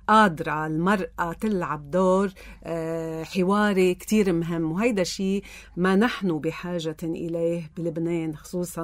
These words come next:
أنه كل فريق عنا مترس على التاني. يعني قد إيه هون، آه، مهم أو كيف عم تشتغلوا بهالمجال أنه يصير في سيدات بسدة المسؤولية تلعب هالدور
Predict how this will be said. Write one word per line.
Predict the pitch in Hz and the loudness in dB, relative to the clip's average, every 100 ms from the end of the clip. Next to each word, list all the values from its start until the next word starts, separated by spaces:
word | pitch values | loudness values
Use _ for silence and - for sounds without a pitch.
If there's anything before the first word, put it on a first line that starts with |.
| 160 | -6
أنه | 180 175 175 180 - - - - | -4 -4 -2 -4 -6 -20 -6 0
كل | 233 | 2
فريق | 208 190 175 185 | 2 0 0 0
عنا | - 175 170 | -2 -2 -2
مترس | 165 175 185 175 165 | 0 -2 -4 -8 -6
على | - 170 | -6 -6
التاني. | 156 - 170 165 156 156 - - - | -8 -6 -4 -4 -6 -8 -16 -16 -4
يعني | 180 185 | 2 2
قد | 190 165 | 0 4
إيه | 233 254 | 8 8
هون، | 196 202 202 190 | 6 4 4 4
آه، | 175 175 180 170 170 165 | 4 2 0 -2 -4 -4
مهم | 170 175 214 226 226 | -2 0 2 2 0
أو | 180 160 160 - | -2 -4 -6 -8
كيف | 277 226 | -4 -2
عم | 185 | -2
تشتغلوا | 180 - 202 170 160 | -4 -8 -6 -4 -2
بهالمجال | 165 170 165 160 170 180 185 - - 208 | -2 -2 -2 -2 -2 -2 -4 -10 -6 0
أنه | 202 190 185 180 185 | 4 4 4 4 2
يصير | 190 175 175 - 269 233 | 0 -2 -2 2 4 2
في | - 247 226 | 2 0 0
سيدات | 185 233 208 190 175 190 196 202 - - - | 0 0 0 0 2 2 4 2 -2 -18 -4
بسدة | 185 - 302 247 220 | 0 2 2 2 2
المسؤولية | 202 196 190 - 190 202 202 208 | 2 2 0 -2 -2 0 0 0
تلعب | 214 320 311 202 170 | 0 2 2 2 -2
هالدور | 180 160 156 190 202 | -6 -6 -2 0 0